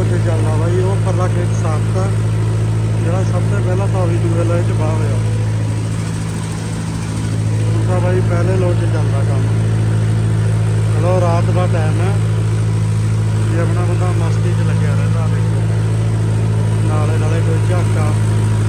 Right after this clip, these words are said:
ਨਾ ਕੁਛ, ਵੀ ਚੱਲੀ ਜਾਂਦਾ ਕੰਮ ਐਨ ਵਧੀਆ ਮਹਾਰਾਜ ਦੀ ਕਿਰਪਾ ਦੇ ਨਾਲ। ਚਲੋ ਇਹ ਵੀ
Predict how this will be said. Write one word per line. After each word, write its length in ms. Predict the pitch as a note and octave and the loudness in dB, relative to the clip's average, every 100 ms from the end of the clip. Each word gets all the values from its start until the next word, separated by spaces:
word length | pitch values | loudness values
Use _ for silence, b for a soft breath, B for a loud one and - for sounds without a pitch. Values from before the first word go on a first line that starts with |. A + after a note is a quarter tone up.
| G#1+ | 0
ਨਾ 100 | G#1 G#1+ | 2 2
ਕੁਛ, 180 | G#1+ G#1+ - G#2+ - G#2+ G#2+ G#2+ G#2+ G#2+ G#2+ G#2+ G#2+ G#2+ G#2+ G#2+ G#2+ G#2+ | 2 2 2 2 2 2 2 2 2 0 2 2 2 2 2 2 2 2
ਵੀ 400 | G#2+ G#2+ G#2+ - - | 2 2 2 2 2
ਚੱਲੀ 240 | A2 G#1+ G#2+ | 2 2 0
ਜਾਂਦਾ 240 | - - G#1+ G#1+ | 0 0 2 0
ਕੰਮ 160 | A1 A1 - - G#1+ - G#1+ - A1 - - - - - - - | 2 2 2 2 2 0 0 0 0 0 0 0 0 2 2 2
ਐਨ 220 | - - D#3+ | 2 2 2
ਵਧੀਆ 340 | D#3 E3+ F3 E3 | 2 2 2 2
ਮਹਾਰਾਜ 280 | D#3+ D#3+ E3 | 2 0 0
ਦੀ 100 | D#3+ | 0
ਕਿਰਪਾ 340 | - D#3+ - - | 0 0 0 0
ਦੇ 100 | - | 0
ਨਾਲ। 160 | - - - - - - - - - - - - - - - - | 0 0 0 0 0 0 0 0 0 0 0 0 0 0 0 0
ਚਲੋ 200 | - A2 - - - E3 | 2 2 0 0 0 2
ਇਹ 60 | |
ਵੀ 120 | E3+ | 2